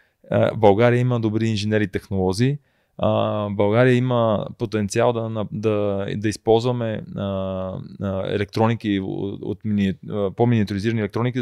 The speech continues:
Има страхотни производства, които съществуват в, в България, които вече с-, а, произвеждат такива неща. Тоест имаш общо взето це-,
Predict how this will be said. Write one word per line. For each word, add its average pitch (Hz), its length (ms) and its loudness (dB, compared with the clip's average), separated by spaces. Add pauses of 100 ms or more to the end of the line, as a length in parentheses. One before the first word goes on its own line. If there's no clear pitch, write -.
(120)
Има 123 220 2
страхотни 117 440 -2
производства, 107 520 2
които 113 240 -6
съществуват 113 540 -4
в, 98 220 4
в 123 140 6
България, 101 400 4
които 98 220 -8
вече 107 220 -4
с-, 113 160 -12
а, 104 540 -4
произвеждат 101 420 2
такива 92 240 -4
неща. 90 260 0
Тоест 135 260 0
имаш 143 280 0 (400)
общо 131 240 4
взето 135 140 4
це-, - 300 -2